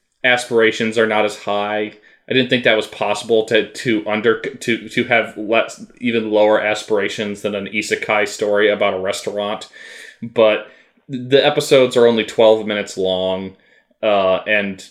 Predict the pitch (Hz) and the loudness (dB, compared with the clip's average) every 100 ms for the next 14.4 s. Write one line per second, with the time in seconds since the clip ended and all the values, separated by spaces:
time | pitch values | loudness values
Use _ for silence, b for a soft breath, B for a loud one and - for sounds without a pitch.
0 | _ _ - 117 110 104 107 - 113 107 | _ _ -4 0 2 2 0 2 2 2
1 | 104 101 107 - 107 98 95 107 104 98 | -2 -2 -2 -2 -4 -6 -4 -4 -2 -4
2 | 98 95 92 - - 107 101 101 95 98 | 0 0 -2 -6 -6 -6 -2 -2 -2 -6
3 | 98 95 101 98 - 104 95 92 _ _ | -6 -6 -2 -2 -2 -4 -4 -4 _ _
4 | - - 98 - 92 90 101 95 92 90 | -8 -2 -2 0 -4 -4 -6 -4 -2 -4
5 | 95 - 95 92 92 - 95 90 _ - | -6 -4 -2 -2 -6 -10 -12 -14 _ -4
6 | 101 98 92 - 95 107 98 - 110 - | -2 -2 -4 -6 -12 -12 -14 -4 -4 2
7 | 113 113 123 123 117 107 101 90 95 98 | 2 4 2 2 0 0 0 -4 -4 -4
8 | - 104 92 95 87 90 92 - - B | -4 -6 -6 -8 -8 -4 -4 -6 -10 B
9 | B B B B _ - 113 98 - 110 | B B B B _ -4 0 2 0 -2
10 | 113 113 107 110 107 98 104 107 95 98 | 0 0 2 2 2 0 -2 -2 -2 -4
11 | - 104 98 95 90 - 92 92 95 - | -4 -6 -6 -8 -10 -6 -4 -2 -4 -10
12 | - - - 95 92 101 90 92 - 98 | -14 -10 -4 -4 -4 -4 -4 -6 -8 -10
13 | 92 - 90 90 90 90 - 92 87 95 | -8 -6 -4 -4 -8 -10 -8 -6 -4 -4
14 | 95 95 87 85 | -6 -6 -6 -8